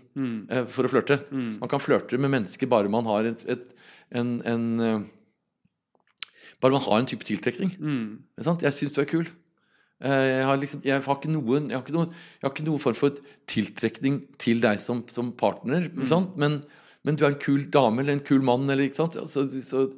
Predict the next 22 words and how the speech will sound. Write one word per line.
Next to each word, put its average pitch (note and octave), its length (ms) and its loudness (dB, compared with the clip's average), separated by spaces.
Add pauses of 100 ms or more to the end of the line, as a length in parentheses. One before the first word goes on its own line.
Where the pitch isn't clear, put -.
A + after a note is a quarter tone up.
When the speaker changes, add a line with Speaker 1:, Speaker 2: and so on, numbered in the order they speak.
(140)
Speaker 1:
Jeg F3 180 -8
forstår. C#3 380 -8 (520)
Speaker 2:
Og D3 160 0
da D3+ 180 6
tror E3+ 420 4
jeg B2+ 240 6
at, D3 140 0
at, C#3+ 260 -6
eh, D3 240 2 (560)
i C#3+ 140 4
butikker D3 440 -4
hvor D3+ 80 6
du D#3+ 80 4
møter C#3 320 2
mennesker C3+ 300 -4
som - 100 -10
faktisk - 220 -14
har A#2+ 180 6
den B2 100 -4
kapasiteten, - 520 -6
da, E3 80 0 (180)
Speaker 1:
Mm. A#2+ 200 -6